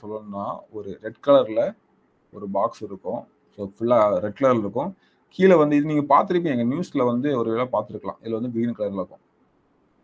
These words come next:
ஓகேவா? green கலர்ல இருக்கும். So, இங்க வந்து ஒரு ஒயிட் கலர்ல cycle ஒண்ணு நிக்கும். Okay, so இது வந்து பாத்தீங்கன்னா green கலர்ல இருக்கும். சாரி, இது வந்து red கலர்ல இருக்கும்.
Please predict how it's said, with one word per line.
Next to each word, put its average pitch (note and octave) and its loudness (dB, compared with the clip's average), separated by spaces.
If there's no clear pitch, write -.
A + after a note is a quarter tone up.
ஓகேவா? G#2 0
green A#2 -2
கலர்ல G2+ 0
இருக்கும். D#3+ -4
So, C#3 0
இங்க E3 4
வந்து E3 4
ஒரு C#3 4
ஒயிட் C#3+ 2
கலர்ல C3+ 2
cycle B2+ -2
ஒண்ணு G#2+ -2
நிக்கும். G2+ -10
Okay, E3+ -8
so A2 -6
இது A2+ -2
வந்து A#2 -4
பாத்தீங்கன்னா A#2+ -2
green A#2+ -2
கலர்ல G2+ -2
இருக்கும். F#2+ -6
சாரி, - -4
இது B2 0
வந்து B2 2
red A#2 -6
கலர்ல B2 6
இருக்கும். C#3+ 0